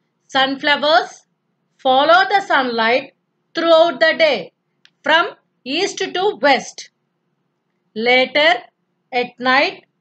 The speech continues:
in its absence, the sunflowers face east again, waiting for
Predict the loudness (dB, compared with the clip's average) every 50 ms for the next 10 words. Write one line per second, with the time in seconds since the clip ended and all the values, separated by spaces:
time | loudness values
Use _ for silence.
0 | _ _ _ _ _ -8 -4 -4 0 0 0 0 0 0 0 0 0 -2 -4 -8
1 | -6 -2 -2 0 -2 -2 -6 -10 -18 -20 _ _ _ _ _ _ _ _ _ _
2 | _ -6 -6 -4 -2 -2 -2 -2 -2 -4 -4 -2 -2 0 2 2 2 2 2 2
3 | -2 -10 -20 _ _ _ _ _ _ _ -2 2 4 4 4 4 2 -2 -8 -20
4 | _ _ _ _ _ _ _ _ _ _ _ -8 -4 -2 0 -2 -2 -4 -8 -10
5 | -4 -4 -4 -2 0 2 2 2 2 2 -2 -6 _ _ _ _ _ _ _ _
6 | _ _ _ _ _ _ _ _ _ -8 -2 0 2 2 0 0 -2 -4 -4 -4
7 | -4 -2 0 0 0